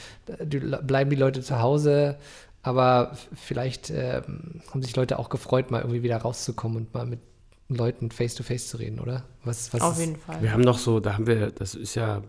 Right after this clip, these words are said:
Speaker 3: wirk-, also wirklich Corona-bedingt gibt's ja so ein paar Schoten zu erzählen, ne?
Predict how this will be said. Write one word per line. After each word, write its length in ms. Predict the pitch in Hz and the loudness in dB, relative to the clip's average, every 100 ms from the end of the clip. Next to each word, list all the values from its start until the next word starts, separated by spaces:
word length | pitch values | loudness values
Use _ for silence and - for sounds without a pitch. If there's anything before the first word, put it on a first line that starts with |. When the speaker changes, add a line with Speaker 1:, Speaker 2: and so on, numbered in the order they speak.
| - - | -14 -12
Speaker 3:
wirk-, 260 | 101 - | -10 -6
also 220 | 104 95 95 | -4 -4 -2
wirklich 520 | 107 123 120 - 101 | 0 0 0 -4 -6
Corona-bedingt 920 | 107 101 113 131 110 113 120 - - | -4 2 4 4 2 2 0 -2 -6
gibt's 180 | 110 - | -4 -2
ja 80 | 110 | 0
so 100 | 104 | 0
ein 60 | |
paar 140 | 110 113 | 0 -2
Schoten 380 | - 151 127 | -2 -2 -2
zu 120 | - - | -2 -4
erzählen, 440 | - - 101 98 | -4 0 2 2
ne? 120 | 117 | -2